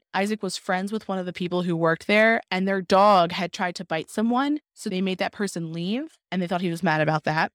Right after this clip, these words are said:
There was a new pet policy, and that there was some issues with snow removal.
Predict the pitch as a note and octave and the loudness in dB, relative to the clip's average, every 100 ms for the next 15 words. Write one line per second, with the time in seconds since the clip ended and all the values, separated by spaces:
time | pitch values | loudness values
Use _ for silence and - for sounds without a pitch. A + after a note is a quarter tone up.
0 | _ F#3 G#3 G3+ G3+ G3+ F#3 - D#4 - | _ -4 0 0 -2 -4 -4 -4 -4 2
1 | G3+ F3 F3 F#3+ F3 E3+ F#3 G3+ G3+ G3+ | 2 2 0 -4 -4 -4 -6 -4 -4 -4
2 | A3 - F#3+ - G3 F3+ - - D#3+ D#3+ | -6 -6 -6 -4 -6 -8 -8 -6 -4 -4
3 | E3+ - - A2+ A3+ | -6 -6 -4 -2 -2